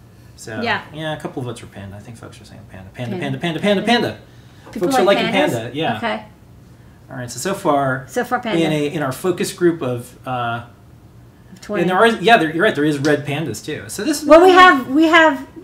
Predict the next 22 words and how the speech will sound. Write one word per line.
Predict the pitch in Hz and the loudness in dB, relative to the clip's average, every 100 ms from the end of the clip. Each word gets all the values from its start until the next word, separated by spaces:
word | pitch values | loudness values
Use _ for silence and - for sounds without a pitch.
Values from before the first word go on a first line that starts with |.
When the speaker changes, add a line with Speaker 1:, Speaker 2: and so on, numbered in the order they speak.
| - | -16
Speaker 2:
red | 214 220 240 254 262 220 - - - | -14 -4 4 6 4 0 -10 -16 -6
mono, | 220 240 247 | -2 0 0
you | 254 | -2
know, | 233 220 | -2 -2
we | |
have | 220 208 | -2 -2
black, | 202 214 233 | 0 0 0
Speaker 1:
Yeah. | |
Speaker 2:
white, | 220 202 | 0 0
and | 214 | 0
red | 208 208 202 180 | 0 2 2 2
E | 285 277 | 2 2
inks. | 139 | 0
Speaker 1:
Both | 135 127 - - | -4 -4 -8 -18
squid. | - - 123 123 120 - - - | -20 -14 -8 -8 -8 -14 -20 -12
All | 131 | -8
right, | 127 120 | -6 -6
uh, | 139 - - | -6 -6 -8
this | - | -16
is | 123 | -12
catching | 143 139 165 | -12 -8 -4
up. | 165 - | -4 -6